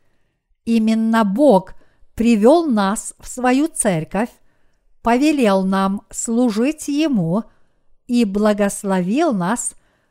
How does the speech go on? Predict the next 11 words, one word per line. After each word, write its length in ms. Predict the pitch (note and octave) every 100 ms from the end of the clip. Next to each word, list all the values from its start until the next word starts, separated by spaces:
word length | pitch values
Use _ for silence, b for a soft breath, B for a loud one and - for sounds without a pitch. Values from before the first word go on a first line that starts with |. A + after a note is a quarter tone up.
| _
расти 680 | G3 A3 D4+ - - B3 G3+ - _
и 120 | A3 G#3+
набираться 840 | G#3+ G3+ G#3+ A#3+ D4+ - F4 F4
сил 500 | - - G3 D#3+ -
в 40 | -
церкви, 680 | - D4 G3 E3+ - A3+ C#4 _ _ _ _ _
чтобы 480 | - - A3 F#3+ G3
мы 300 | F#3+ C4+ F4
жили 340 | A3 C4+ C#4
для 300 | B3+ A#3 B3+
Господа. 760 | A#3 C4 C#4+ - F3 D#3 F3